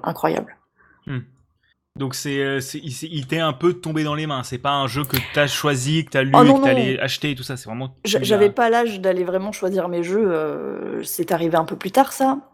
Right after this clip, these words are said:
Speaker 1: Euh, non, non, je pense que c'est arrivé, euh, ouais, soit, soit par mon paternel, soit par le, le cousin, euh,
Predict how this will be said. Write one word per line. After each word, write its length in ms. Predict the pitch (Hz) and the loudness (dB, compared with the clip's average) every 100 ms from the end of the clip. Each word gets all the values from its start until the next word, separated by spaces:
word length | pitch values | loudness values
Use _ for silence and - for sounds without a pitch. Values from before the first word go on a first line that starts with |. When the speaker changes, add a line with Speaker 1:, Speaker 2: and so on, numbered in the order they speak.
| - | -2
Speaker 1:
Euh, 460 | 185 180 175 175 175 | 2 4 4 4 2
non, 160 | 240 | 2
non, 140 | 339 311 | 2 0
je 80 | - | -2
pense 180 | 247 - | -6 -2
que 140 | 208 | -2
c'est 200 | 202 196 | 0 2
arrivé, 480 | 190 185 175 190 190 | 2 2 2 4 4
euh, 200 | 165 156 | 0 -2
ouais, 200 | 160 180 | 0 -2
soit, 540 | - 190 196 185 160 | 0 2 4 2 0
soit 240 | - - 180 | -4 -2 2
par 180 | 190 | 2
mon 140 | 175 170 | 0 0
paternel, 720 | 170 170 175 180 185 175 151 | -2 0 0 2 4 2 0
soit 240 | - 185 | -4 -2
par 180 | - 165 | 0 0
le, 280 | 160 151 156 | 0 -2 -4
le 140 | 156 | -4
cousin, 600 | 156 - 170 165 185 180 | -6 -4 0 4 4 4
euh, 120 | 151 | 0